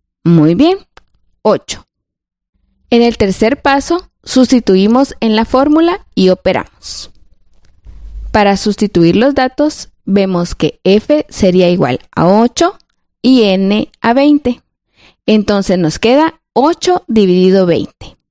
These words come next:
Esto lo podemos simplificar a la mitad. Entonces sería cuatro dividido diez. Y el resultado es cero punto cuatro.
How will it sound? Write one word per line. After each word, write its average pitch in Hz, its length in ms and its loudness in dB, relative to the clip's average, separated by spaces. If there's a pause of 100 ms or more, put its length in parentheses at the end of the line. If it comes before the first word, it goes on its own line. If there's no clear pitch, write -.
(880)
Esto 247 260 0
lo 311 120 2
podemos 269 440 2
simplificar 214 680 0
a 156 60 -2
la 165 140 2
mitad. 262 320 0 (1000)
Entonces 196 600 0
sería 165 460 0 (140)
cuatro 185 640 0 (320)
dividido 214 640 2
diez. - 500 -6 (360)
Y 269 160 2
el 277 120 0
resultado 269 840 -2 (160)
es 170 160 -2
cero 160 420 0
punto 190 380 -4
cuatro. - 500 -4